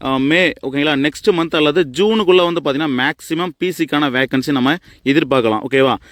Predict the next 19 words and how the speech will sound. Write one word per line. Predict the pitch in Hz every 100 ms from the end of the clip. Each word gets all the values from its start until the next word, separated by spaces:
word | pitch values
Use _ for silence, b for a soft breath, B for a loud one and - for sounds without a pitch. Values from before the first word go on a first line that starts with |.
| b b
எக்ஸாம் | 143 143 214 185
டேட் | 170 190
வந்து | 170 160
எப்போன்ற | 156 147 139
மாதிரி | 135 135 127
தெரிஞ்சுப்பீங்க. | 120 110 107 135 180 _ _ _
சரி, | - 151 151
ஓகே. | 170 139 117
நம்ம | 131 139 160
வந்து | 156 165 185 185 180 -
ஏதோ | 151 170 180
ஒரு | 180 170 151
விஷயத்த | 160 147
வந்து | 143 151
உங்ககிட்ட | 139 131 139
ஷேர் | 135 131
பண்ண | 127 123
கிடையாது. | 120 113 120 98 90 123
ஓகேவா? | 127 120